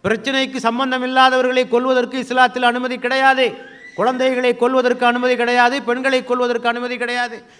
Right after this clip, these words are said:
முதியவர்களை கொல்வதற்கு அனுமதி கிடையாது. இஸ்லாத்தில் இதெல்லாம் ஏற்றுக்கொள்ள முடியாது. எவ்வளவு நியாயமான காரணங்கள் இருந்தாலும் அப்பாவிகளை கொல்வதை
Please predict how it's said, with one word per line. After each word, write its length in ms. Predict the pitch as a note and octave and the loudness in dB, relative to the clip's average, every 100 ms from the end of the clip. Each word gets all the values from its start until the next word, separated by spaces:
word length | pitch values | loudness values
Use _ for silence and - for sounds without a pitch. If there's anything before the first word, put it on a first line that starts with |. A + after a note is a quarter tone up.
| _ | _
முதியவர்களை 500 | G#3+ C4+ C#4+ C4+ B3+ A#3+ | -6 -2 0 0 0 0
கொல்வதற்கு 460 | A#3+ B3 A#3 A#3 | 0 0 -2 -4
அனுமதி 300 | A#3 B3+ B3+ A#3 | -6 -4 -4 -4
கிடையாது. 360 | B3 B3+ C4 B3+ - - - _ _ - | 0 2 2 -2 -8 -20 -20 _ _ -14
இஸ்லாத்தில் 420 | B2+ F#3+ F#3+ G3 F#3 | -6 -2 -2 -2 -2
இதெல்லாம் 300 | F3+ F#3+ E3+ | -2 -2 -2
ஏற்றுக்கொள்ள 340 | F#3+ F#3 F3+ | -2 -4 -6
முடியாது. 360 | E3 D#3+ D3+ G2 - - _ _ _ _ _ _ _ A#2 | -4 -4 -4 -6 -16 -20 _ _ _ _ _ _ _ -6
எவ்வளவு 320 | D#3 G#3 G#3+ G3 | -2 0 0 0
நியாயமான 600 | D#3+ F#3+ A3+ A3 A3+ G#3+ | 2 2 4 4 2 2
காரணங்கள் 560 | F3+ G3+ G#3+ G#3 G#3 F#3+ | 4 4 4 0 -2 -2
இருந்தாலும் 460 | G#3 G#3 G#3 A#3+ A3+ - - _ _ _ _ _ _ B2 | 0 4 4 2 -2 -12 -20 _ _ _ _ _ _ -12
அப்பாவிகளை 640 | C3 G#3+ G#3+ G3+ F#3+ F#3+ F3 | -4 2 2 2 -2 -2 -4
கொல்வதை 360 | F3 F#3+ F#3 | -6 -6 -6